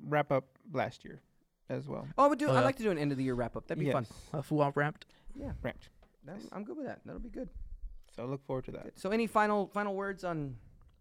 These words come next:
Speaker 2: Spider-Man No Way Home?
Speaker 3: I liked it.
Speaker 1: <laughs> Yeah.
Speaker 2: You just liked it?
Speaker 3: <laughs> A lot.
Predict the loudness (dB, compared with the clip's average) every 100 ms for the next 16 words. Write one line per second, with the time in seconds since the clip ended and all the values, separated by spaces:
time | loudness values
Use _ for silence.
0 | _ -6 2 4 4 2 2 0 -2 -6
1 | -4 -2 -4 -6 -10 -16 _ 0 2 2
2 | -2 -6 _ _ -20 -20 _ 4 4 4
3 | -4 _ 2 2 2 -2 0 4 4 4
4 | 0 -2 -16 -18 _ _ _ _ _ 0
5 | 2 4 2